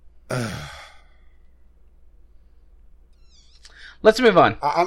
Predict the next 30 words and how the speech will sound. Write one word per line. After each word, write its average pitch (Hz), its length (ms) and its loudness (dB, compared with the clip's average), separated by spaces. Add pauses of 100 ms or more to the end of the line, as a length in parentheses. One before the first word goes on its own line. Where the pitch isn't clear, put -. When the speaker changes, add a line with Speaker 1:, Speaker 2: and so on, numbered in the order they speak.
Speaker 1:
I'm 185 100 -2
not 214 140 0
sure 175 340 -2
if 143 120 -10
you 127 60 -12
could, 123 180 -8 (160)
uh, 127 140 -6
hear 135 280 -4
this 139 200 -4
in 127 80 -6
the 120 80 -8
audio, 117 340 -8
but 110 160 -10
I'm 98 100 -18
face 98 240 -16
palming 107 280 -14
right 107 200 -18
now. 117 220 -18 (1200)
Speaker 2:
I 110 560 0
can 135 100 -10
imagine. 95 400 -6 (640)
Speaker 1:
Uh, 175 120 0 (200)
okay, 175 300 2
okay. 151 260 -4
Uh, 143 120 -8 (220)
new 226 460 -4
rule 139 540 -4
for 123 340 -2
Bethesda 117 540 -6
games. - 540 -12